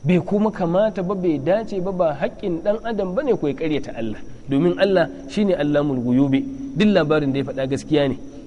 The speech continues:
Yawwa. A, sai ce, "Wa laysa awwalal khalqi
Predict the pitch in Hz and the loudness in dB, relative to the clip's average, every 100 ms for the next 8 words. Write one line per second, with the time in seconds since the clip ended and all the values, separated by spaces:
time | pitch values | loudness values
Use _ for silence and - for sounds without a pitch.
0 | - 165 127 107 - - - - - - | -6 -2 -2 -4 -14 -18 -18 -20 -20 -4
1 | 156 156 156 151 - - - 208 220 - | 4 4 6 2 -2 -10 0 2 2 2
2 | 185 156 151 180 220 170 170 160 156 160 | 4 6 6 4 2 0 -2 0 0 2
3 | 160 180 185 160 139 - 151 165 160 - | 4 4 6 4 2 -2 0 2 2 -2
4 | 117 | -6